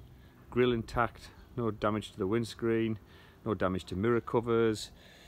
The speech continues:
all the usual stuff you would find on a tipper, this hasn't got. It, there's no damage to the cab, no damage to the back of the cab,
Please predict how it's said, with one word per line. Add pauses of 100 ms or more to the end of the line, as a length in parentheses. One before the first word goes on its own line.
(140)
all
the
usual
stuff
you
would
find
on
a
tipper, (1040)
this
hasn't
got. (360)
It, (220)
there's
no
damage
to
the
cab, (580)
no
damage
to
the
back
of
the
cab,